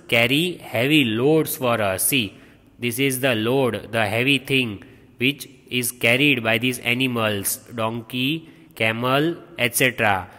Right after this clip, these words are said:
They carry load from one place to another place and they help us in many different ways. Lastly, we had seen pet animals. Pets are kept at homes, right?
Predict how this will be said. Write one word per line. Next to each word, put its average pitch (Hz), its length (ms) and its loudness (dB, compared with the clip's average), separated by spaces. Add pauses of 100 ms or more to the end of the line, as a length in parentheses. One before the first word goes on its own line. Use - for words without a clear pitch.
(240)
They 120 260 2
carry 131 400 2
load 123 520 0
from 117 300 -2
one 127 280 0
place 143 440 2 (400)
to 120 160 0
another 127 380 0
place 147 500 2
and 135 380 2 (420)
they 123 280 2
help 127 400 0
us 135 320 0
in 147 380 0
many 120 400 0
different 120 480 -4
ways. 107 460 0 (480)
Lastly, 131 480 2
we 139 140 2
had 117 160 2
seen 151 580 0
pet 139 200 6
animals. 123 680 0 (340)
Pets 135 500 4
are 117 200 2
kept 123 440 2
at 127 240 4 (280)
homes, 139 580 2
right? 165 280 2